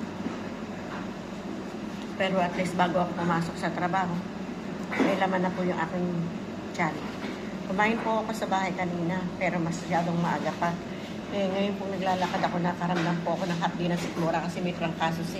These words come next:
Tita Amy. Meron po akong ubo at sipon, kaya pakiramdam ko, ikot-gutom ako. Kaya eto,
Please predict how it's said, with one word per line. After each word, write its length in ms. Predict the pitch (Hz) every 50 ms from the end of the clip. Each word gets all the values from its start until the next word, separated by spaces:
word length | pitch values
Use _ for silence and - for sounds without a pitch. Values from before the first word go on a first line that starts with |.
| -
Tita 240 | 165 165 165 165 -
Amy. 320 | 165 151 151 156 165 165 165 - - - - - - - - - - - - - - - - - - -
Meron 240 | 185 185 202 190 -
po 80 | 202
akong 320 | 190 185 - 185 185 - 190
ubo 160 | 175 175 180
at 80 | 180 - -
sipon, 320 | 180 170 - 175 165 165 170 170 170 180
kaya 240 | 180 175 175 175 170 170 170 175 170 165 175 180 175 165 - - - - -
pakiramdam 480 | - - - 202 196 180 170 170 175 180 -
ko, 20 | 196 180
ikot-gutom 560 | - 185 190 180 - 190 180 - 185 175 175
ako. 160 | - - 160 - 170
Kaya 240 | 170 170 165 165 165 - - - - - - - - -
eto, 320 | - 196 190 196 185 175